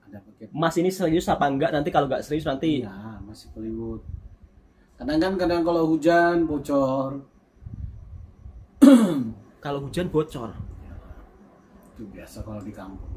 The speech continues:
Speaker 1: Tapi nggak tahu lah kalau di bagian kota.
Speaker 2: Tapi kalau di sini, Mas, ya, kita bisa melihat sendiri, kan.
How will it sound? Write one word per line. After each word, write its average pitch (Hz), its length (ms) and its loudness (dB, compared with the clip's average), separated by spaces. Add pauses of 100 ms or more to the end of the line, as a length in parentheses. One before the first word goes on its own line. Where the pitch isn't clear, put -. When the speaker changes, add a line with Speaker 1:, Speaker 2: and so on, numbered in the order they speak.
(720)
Speaker 1:
Tapi - 200 -14
nggak 117 180 -8
tahu 123 160 -4
lah 135 100 -6
kalau 113 180 -12
di 104 120 -10
bagian 98 380 -14
kota. - 340 -20 (460)
Speaker 2:
Tapi - 180 -8
kalau 185 200 0
di 160 120 -6
sini, 156 180 -4
Mas, 143 160 -2
ya, 107 120 -2
kita 139 240 -4
bisa 131 200 -8
melihat 123 240 -2
sendiri, 123 240 -2
kan. 95 220 -4